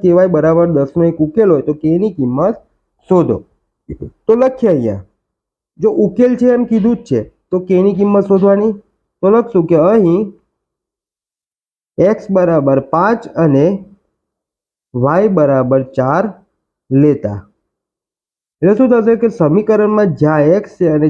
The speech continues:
જ્યાં વાય છે ત્યાં કિંમત મૂકી દઈશું.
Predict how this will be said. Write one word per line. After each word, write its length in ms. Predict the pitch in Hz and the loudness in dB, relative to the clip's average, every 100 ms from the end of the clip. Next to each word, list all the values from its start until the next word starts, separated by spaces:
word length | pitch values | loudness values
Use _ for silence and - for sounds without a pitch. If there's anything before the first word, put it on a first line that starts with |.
| 131 | 0
જ્યાં 240 | 147 139 143 | 0 0 0
વાય 240 | 196 208 | 0 0
છે 160 | 143 160 196 _ _ _ _ _ - | 0 0 -2 _ _ _ _ _ -4
ત્યાં 220 | 196 208 202 | 0 0 0
કિંમત 440 | 143 147 208 - _ 160 | 2 2 0 -4 _ -2
મૂકી 280 | 160 175 165 | 0 2 2
દઈશું. 320 | 165 165 170 | 2 0 -2